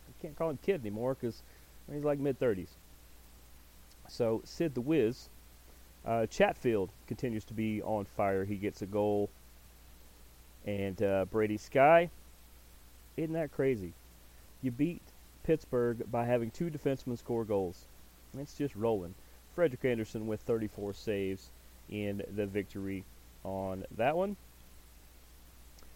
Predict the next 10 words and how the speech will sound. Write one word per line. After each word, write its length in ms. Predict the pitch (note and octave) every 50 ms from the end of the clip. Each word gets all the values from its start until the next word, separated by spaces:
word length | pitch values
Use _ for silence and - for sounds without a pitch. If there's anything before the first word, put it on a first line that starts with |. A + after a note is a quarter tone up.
| - - - - - -
And 420 | C3+ C3+ C3+ C#3 C#3 C#3 C3+ B2+
then, 160 | C3+ C#3+ C3+
as 160 | C3+ C#3 B2+
I 60 | C3 B2+
said, 320 | - - C3 B2+ B2 A2+
they 480 | A#2+ B2 B2+ B2+ B2 B2 A#2+ A#2+ A#2+ A#2
hosted 680 | - C3 B2 B2+ - - - B2+ B2 B2 A#2 G2 F2+ G#2
the 300 | A2 A2+ A2+ A2+ A2+ A2
Vancouver 600 | G2+ A#2 B2+ B2 A#2 - - C#3 B2+ A#2 A#2+ A2
Canucks. 680 | - - A#2 G#2 A#2 B2+ C#3 A#2 - - - - -